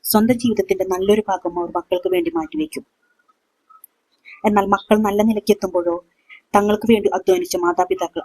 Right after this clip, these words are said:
അവർക്കൊരു ബാധ്യതയാകും. ഇങ്ങനെ എത്രയോ മാതാപിതാക്കൾ ഉറ്റവരും ഉടയവരും ഇല്ലാതെ വൃദ്ധസദനത്തിൽ കഴിയുന്നു.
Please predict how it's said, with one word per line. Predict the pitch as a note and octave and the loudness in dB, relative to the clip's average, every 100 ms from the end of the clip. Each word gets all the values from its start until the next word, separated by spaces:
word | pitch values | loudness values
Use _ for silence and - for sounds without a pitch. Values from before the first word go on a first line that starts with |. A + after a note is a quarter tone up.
| F3 | -4
അവർക്കൊരു | F3 F3 F3 D#3+ | -4 -4 -4 -2
ബാധ്യതയാകും. | D#3 D#3+ D#3+ D3 - - _ _ _ _ _ _ _ _ _ - - _ _ _ _ _ _ _ _ - _ A#3 | -4 -2 -2 -4 -8 -20 _ _ _ _ _ _ _ _ _ -20 -20 _ _ _ _ _ _ _ _ -20 _ 4
ഇങ്ങനെ | A3+ | 4
എത്രയോ | F3+ G3+ - A3+ | 2 0 4 4
മാതാപിതാക്കൾ | A#3 A3+ G3 F#3 F#3 F3+ F3+ | 4 0 -2 -2 -2 -2 -2
ഉറ്റവരും | F#3 F#3+ F3+ F3 E3+ E3 | -4 0 2 2 -2 -4
ഉടയവരും | F#3 F3 F3 F3 F3 | -2 0 0 -2 -4
ഇല്ലാതെ | E3+ D3 - | -6 -10 -8
വൃദ്ധസദനത്തിൽ | - F3 E3+ E3+ E3+ E3+ | -8 -6 -4 -2 -4 -4
കഴിയുന്നു. | F3 E3+ E3 D#3+ | -4 -2 -2 -4